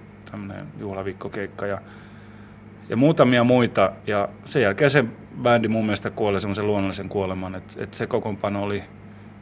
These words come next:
tehnyt se, mitä pystyttiin. Ja, ja ehkä johtuen just näistä meidän hyvin erilaisista taustoista ja erilaisista tavoitteista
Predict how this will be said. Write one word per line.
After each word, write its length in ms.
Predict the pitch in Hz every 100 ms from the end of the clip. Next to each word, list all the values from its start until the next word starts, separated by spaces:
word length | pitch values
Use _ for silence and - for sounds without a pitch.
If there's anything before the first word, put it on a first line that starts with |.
| - -
tehnyt 240 | 113 107
se, 100 | 113
mitä 220 | 107 101
pystyttiin. 560 | 101 117 - - - 101
Ja, 160 | 95 - -
ja 220 | 104 104 110
ehkä 240 | - 104
johtuen 380 | 175 135 - 120
just 180 | 113 107
näistä 260 | 107 101 107
meidän 260 | 107 104
hyvin 220 | 107 110
erilaisista 360 | 104 98 95 104
taustoista 600 | 101 101 101 104 101 101
ja 160 | 98 98
erilaisista 720 | - 107 101 95 98 - 98 - - - - - -
tavoitteista 720 | 127 110 101 104 95 -